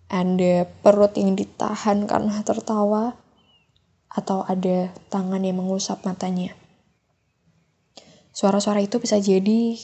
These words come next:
kali pertama dengar. Kali pertama dengar, masih asing ya?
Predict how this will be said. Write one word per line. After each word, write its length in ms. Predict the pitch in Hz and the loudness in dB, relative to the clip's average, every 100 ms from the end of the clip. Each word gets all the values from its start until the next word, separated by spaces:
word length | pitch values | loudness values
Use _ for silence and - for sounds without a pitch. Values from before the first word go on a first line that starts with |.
| - - | -14 -4
kali 160 | 208 | -2
pertama 400 | 202 - 214 202 | -2 0 2 4
dengar. 400 | 202 214 196 - - _ _ _ _ _ _ _ | 4 4 2 0 -10 _ _ _ _ _ _ _
Kali 320 | - 240 269 | 2 4 4
pertama 320 | 254 - 196 196 | 2 2 2 4
dengar, 400 | 185 185 214 370 - - - _ - | 4 2 2 0 -6 -18 -20 _ -6
masih 240 | 202 202 214 | -2 0 -2
asing 240 | - 254 | 0 2
ya? 160 | 311 | 2